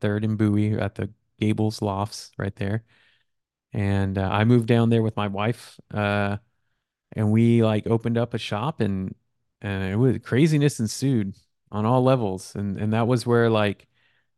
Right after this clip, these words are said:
uh, ack Lab and, and hi-fi really started to meld together. It's where I met this guy named Jerry Chamkis, which I don't know, John, if you, if you ever met Jerry,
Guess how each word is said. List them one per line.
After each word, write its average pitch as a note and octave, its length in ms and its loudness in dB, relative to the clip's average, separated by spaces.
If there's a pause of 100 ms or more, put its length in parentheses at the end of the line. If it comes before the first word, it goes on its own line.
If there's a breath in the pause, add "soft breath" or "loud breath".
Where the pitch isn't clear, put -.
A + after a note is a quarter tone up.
(100)
uh, G2 580 -4 (960)
ack B2+ 320 -2
Lab G#2+ 320 0
and, G2 280 -6
and G2 180 -6
hi-fi G2+ 520 -2
really G#2+ 540 0
started G#2 500 -6
to F#2+ 580 -6
meld G#2 320 0
together. G#2 400 0
It's G2+ 180 -4
where A2 140 2
I G#2 60 2
met G#2 300 -2
this G2+ 120 -6
guy G#2+ 160 -2
named G2+ 200 -2
Jerry G#2 260 2
Chamkis, G2+ 720 -4 (600 soft breath)
which - 140 -8
I B2 80 2
don't C3 120 2
know, B2+ 180 4
John, G#2+ 360 0
if G#2 140 -6
you, G2+ 220 -8
if - 180 -8
you G#2+ 60 0
ever G#2 160 -4
met G#2 200 -2
Jerry, G2 500 -6